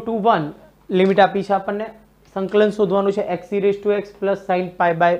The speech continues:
pi x by four. તો નિયમ પ્રમાણે આપણે બંનેને અલગ અલગ સંકલન આપી દઈએ. ઓકે, તો જો અહીંયા આગળ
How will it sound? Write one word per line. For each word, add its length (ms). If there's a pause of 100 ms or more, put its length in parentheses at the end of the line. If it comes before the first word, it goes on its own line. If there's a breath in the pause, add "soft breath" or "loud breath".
(120)
pi 120 (120)
x 260
by 120 (260)
four. 160 (1040 soft breath)
તો 80
નિયમ 240
પ્રમાણે 300
આપણે 240
બંનેને 360 (140)
અલગ 280
અલગ 220
સંકલન 420
આપી 220
દઈએ. 220 (480)
ઓકે, 200 (240)
તો 180
જો 100
અહીંયા 240
આગળ 200